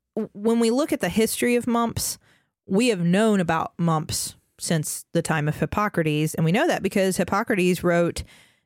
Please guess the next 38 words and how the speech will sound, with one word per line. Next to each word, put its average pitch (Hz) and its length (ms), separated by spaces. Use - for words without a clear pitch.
this 185 140
description - 600
of 185 120
mumps 180 340
that 233 240
it - 140
seems 415 320
like - 160
sometimes 370 400
I'll 302 100
stumble 233 420
on 233 200
something 233 480
when 190 100
I'm 175 100
doing 190 220
research 208 480
that, 190 160
like, 185 160
a 165 60
lot 160 200
of 175 120
doctors 175 420
like. 226 300
A 180 40
lot 226 200
of 240 80
doctors 180 400
really 175 160
like 165 180
to - 80
talk 165 260
about 147 380
this 170 320
great 165 280
description 170 500
of 147 140
mumps - 500